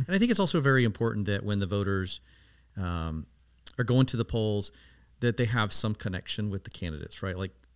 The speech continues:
eh, there's supposed to be a relationship there where, you know, the candidates do what we've tasked them to, and it necessarily implies you have some level of relationship with them. So, uh, this week, um, you know,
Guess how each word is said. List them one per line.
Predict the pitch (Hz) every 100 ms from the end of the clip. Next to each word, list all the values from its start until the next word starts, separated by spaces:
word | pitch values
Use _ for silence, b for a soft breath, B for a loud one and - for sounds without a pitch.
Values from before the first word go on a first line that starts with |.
| -
eh, | - -
there's | 156 175
supposed | - - 170 190 -
to |
be | 131 117
a |
relationship | 104 92 92 - 98 95 -
there | 90 90
where, | 90 87 85 -
you | 98
know, | 87
the | -
candidates | - 117 101 92 - - _ - 131 131
do | 139 135
what | 120
we've | 113 98
tasked | 101 95 -
them | 92
to, | 98 87 85 - b b b b
and | 98 95 92 90
it | 101
necessarily | 98 - 98 92 85
implies | 82 - 82 -
you | 78
have | 82 78
some | - 95 82
level | 78 78
of | 76
relationship | 76 78 - - 76
with | 82
them. | 82
So, | 78 92 82 - b b b b
uh, | 87 85 110
this | 131 -
week, | 123 - - b b b
um, | 101 95 87 90 92 208
you | - 104
know, | 92